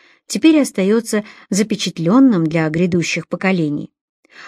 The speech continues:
Конечно, есть воспоминания современников,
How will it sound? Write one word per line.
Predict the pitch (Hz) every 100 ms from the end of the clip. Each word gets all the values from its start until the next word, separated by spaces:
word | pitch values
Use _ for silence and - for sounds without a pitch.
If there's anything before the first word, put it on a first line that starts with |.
| -
Конечно, | - 165 165 160 190
есть | 185 196 -
воспоминания | 196 - 196 196 196 196 202 202
современников, | - 208 240 254 180 147 - -